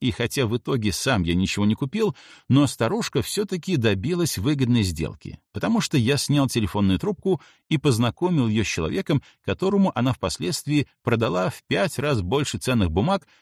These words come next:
чем планировала мне. Если бы ко мне вновь пришла эта предприимчивая и мудрая леди или какая-то другая женщина или мужчина, наделённый тактом и личным обаянием её масштаба,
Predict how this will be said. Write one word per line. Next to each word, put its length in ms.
чем 280
планировала 600
мне. 260
Если 460
бы 160
ко 160
мне 320
вновь 440
пришла 520
эта 340
предприимчивая 880
и 180
мудрая 420
леди 440
или 180
какая-то 460
другая 460
женщина 500
или 140
мужчина, 680
наделённый 600
тактом 460
и 140
личным 400
обаянием 640
её 280
масштаба, 540